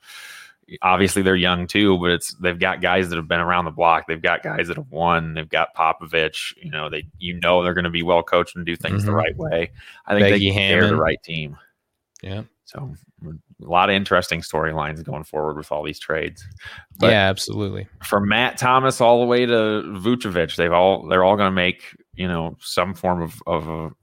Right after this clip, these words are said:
Speaker 1: of a difference for, for all the teams involved.
Speaker 2: Yeah, no doubt. And again, for a, a trade deadline where we saw some of the most activity that we've had in about thirty years now, I think that
Speaker 1: Right.
Speaker 2: this has been, you know,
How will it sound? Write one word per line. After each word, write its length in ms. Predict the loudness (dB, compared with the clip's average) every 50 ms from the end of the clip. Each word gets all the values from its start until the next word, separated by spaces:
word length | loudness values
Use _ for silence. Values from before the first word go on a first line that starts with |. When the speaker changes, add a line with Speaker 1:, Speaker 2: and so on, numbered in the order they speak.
| -16 -14 -12 -10
Speaker 1:
of 120 | -8 -8
a 60 | -4 -2
difference 400 | -2 -2 0 -2 -2 -2 -4 -6
for, 340 | -6 -6 -6 -4 -6 -8 -10 -16 -20 _ _ _ _ -12
for 160 | -4 -2 0
all 140 | 0 0 0
the 100 | -2 -6
teams 300 | -4 -4 -4 -4 -4 -6
involved. 500 | -4 -2 2 2 4 2 2 0 -6 -14 _ _ _ _ _ _ _ _ _ -20 -20 _ _ -2
Speaker 2:
Yeah, 180 | 0 2 4 4
no 220 | 4 4 4 4
doubt. 240 | 4 4 4 4 2
And 100 | 0 0
again, 300 | 0 2 2 2 2 0
for 300 | 0 0 2 2 2 2
a, 440 | 2 0 0 0 0 0 0 -2 -6 _ _ _ _ _ _ _ _ _
a 80 | -4 -2
trade 340 | 0 2 4 6 6 6 6
deadline 440 | 6 4 4 4 2 2 2 2
where 100 | 2 0
we 120 | 0 0 -2
saw 220 | 0 0 0 0
some 220 | 0 -2 -4 -4 -4
of 60 | -2
the 260 | -2 -2 -4 -4 -8 _ _ _ _
most 380 | -10 -4 0 0 0 2 2 0
activity 560 | 0 0 0 -2 -2 -2 -2 -2 -2 -2 0
that 180 | 0 -2 -2
we've 180 | -2 -4 -4 -4
had 300 | -2 -2 0 0 0 0
in 240 | -2 -4 -6 -8 -12 -10
about 360 | -8 -6 -2 -2 -2 -4 -4 -2
thirty 300 | 0 0 0 0 -2 -4
years 380 | -4 -2 -2 -2 -2 -2 -4
now, 220 | -4 -2 -2 0 0
I 80 | -2 -2
think 240 | -2 -4 -4 -2
that 80 | -2 -4
Speaker 1:
Right. 80 | -2 -4
Speaker 2:
this 140 | -4 -6
has 140 | -6 -10 -8
been, 360 | -4 -2 -2 -2 -2 -4 -8 -12 _ _ _ _ _ _ _ _ -4
you 100 | -2 0
know, 220 | 0 0 -2 -4